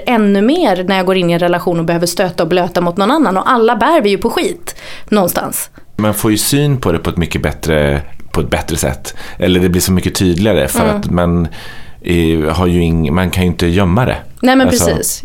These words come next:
Speaker 2: ens
Speaker 1: Så
Speaker 2: fulaste sidor kommer ju fram i en relation.
Speaker 1: Ja, och de blir ju inte bättre av att man går in i en relation
Speaker 2: Nej.
Speaker 1: särskilt ofta utan,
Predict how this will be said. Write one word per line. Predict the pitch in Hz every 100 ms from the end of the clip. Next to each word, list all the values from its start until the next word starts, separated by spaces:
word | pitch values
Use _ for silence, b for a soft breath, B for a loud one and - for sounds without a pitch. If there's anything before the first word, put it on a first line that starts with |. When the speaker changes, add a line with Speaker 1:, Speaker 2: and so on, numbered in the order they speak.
| -
Speaker 2:
ens | 131 -
Speaker 1:
Så | 262
Speaker 2:
fulaste | 117 113 143 143 143
sidor | - 120 101
kommer | 92 85 82
ju | 76
fram | 87 69 69
i |
en | 71
relation. | 69 76 62 - -
Speaker 1:
Ja, | 254 294 277 285
och | 262
de | 254 262
blir | 262
ju | 269
inte | 262
bättre | 220 285 - 226
av | 208
att | 214
man | 220
går | 269
in | 311 285
i |
en | 240
relation | 233 170 175
Speaker 2:
Nej. | 175
Speaker 1:
särskilt | 175 185 190 185
ofta | 175 175 170
utan, | 262 220 170 - 196 180 175 175